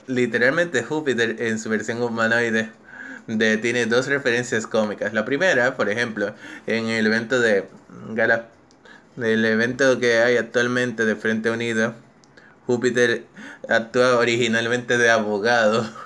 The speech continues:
<laughs> ¿no? Una clara referencia a la, a la cosa, a la serie de Ace Attorney o Phoenix Wright,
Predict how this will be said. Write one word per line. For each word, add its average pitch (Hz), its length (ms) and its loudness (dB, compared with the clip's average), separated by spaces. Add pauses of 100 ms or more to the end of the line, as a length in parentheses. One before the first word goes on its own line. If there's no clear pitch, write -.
(240)
<laughs> - 400 -16
¿no? 113 320 -2 (680)
Una 123 380 4
clara 120 280 4
referencia 120 580 0
a 120 160 2
la, - 1120 -2
a 113 60 2
la 104 380 4
cosa, 110 460 0 (640)
a 107 100 0
la 110 140 4
serie 117 280 0
de 113 160 2 (280)
Ace 123 240 0
Attorney 113 580 2
o 110 160 -2
Phoenix 113 460 -8
Wright, 110 380 2